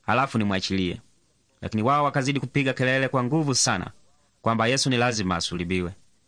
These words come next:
Mwishowe, sauti zao zikashinda. Basi Pilato akaamua kwamba matakwa yao yatimizwe. Akamfungua kutoka gerezani yule waliyemtaka,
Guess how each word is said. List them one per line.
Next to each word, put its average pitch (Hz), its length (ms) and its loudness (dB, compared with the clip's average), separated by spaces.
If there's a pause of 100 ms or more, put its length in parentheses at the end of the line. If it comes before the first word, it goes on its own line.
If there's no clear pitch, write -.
(420)
Mwishowe, 147 480 0 (240)
sauti 120 300 -2
zao 151 280 2
zikashinda. 110 640 -2 (800)
Basi 110 220 0
Pilato 170 320 2
akaamua 131 500 2
kwamba 120 520 0
matakwa 113 420 0
yao 123 240 2
yatimizwe. 101 580 -2 (880)
Akamfungua 131 720 0
kutoka 160 280 0
gerezani 147 600 0
yule 143 160 0
waliyemtaka, 113 800 0